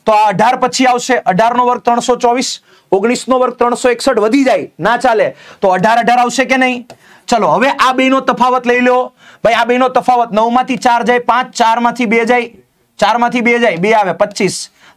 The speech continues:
તફાવત આવ્યો મોટો, આન્સર આવે મોટો, એકસો સત્યાસી, ભાઈ. ચલો, very good. ભાઈ, ધડબડાટી આન્સર આવે છે બધાના. ચલો, નેક્સ્ટ, નેક્સ્ટ એના પછી.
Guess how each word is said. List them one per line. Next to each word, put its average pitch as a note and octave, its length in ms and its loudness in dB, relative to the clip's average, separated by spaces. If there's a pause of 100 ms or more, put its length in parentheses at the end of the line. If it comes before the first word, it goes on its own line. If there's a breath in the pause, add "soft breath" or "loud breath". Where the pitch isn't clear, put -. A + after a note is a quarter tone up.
તફાવત A#3+ 440 0
આવ્યો A#3+ 220 2
મોટો, A#3+ 760 0 (180 loud breath)
આન્સર A3 380 0
આવે A#3 300 2
મોટો, C4 580 0
એકસો G3 320 -2
સત્યાસી, A#3+ 540 0
ભાઈ. A3 300 0 (920)
ચલો, E3 240 0
very G3 200 2
good. G#3+ 220 0 (300 loud breath)
ભાઈ, C4+ 80 2
ધડબડાટી C4+ 640 0
આન્સર C4 240 0
આવે C4 180 0
છે F4+ 180 0
બધાના. A#3+ 300 0 (380 loud breath)
ચલો, A3 200 2
નેક્સ્ટ, A#3+ 320 -2
નેક્સ્ટ B3 300 -2
એના B3+ 180 0
પછી. B3 440 -2